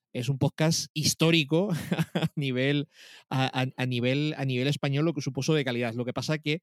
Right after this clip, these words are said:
eh, ese, e-, ese nivel de calidad de edición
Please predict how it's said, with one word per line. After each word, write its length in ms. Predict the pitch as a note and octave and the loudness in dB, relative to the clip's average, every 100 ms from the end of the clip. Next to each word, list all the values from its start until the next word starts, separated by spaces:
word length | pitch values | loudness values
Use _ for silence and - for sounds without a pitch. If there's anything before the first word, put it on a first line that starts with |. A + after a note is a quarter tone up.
| _ _ _ _ _ | _ _ _ _ _
eh, 260 | B2 A#2 A2+ _ | -6 -4 -4 _
ese, 580 | C#3+ D3 D#3 D3 D3 - _ _ | -2 -2 0 0 0 -4 _ _
e-, 140 | D3+ - | -10 -4
ese 240 | D#3+ E3+ | 0 2
nivel 320 | E3 E3 F3+ | 4 4 4
de 120 | E3+ | 4
calidad 440 | D#3 D3 C#3 D3+ D3+ | 2 2 4 4 2
de 140 | C#3 | 0
edición 560 | C3 B2+ - C#3 D#3 | 0 -2 0 2 2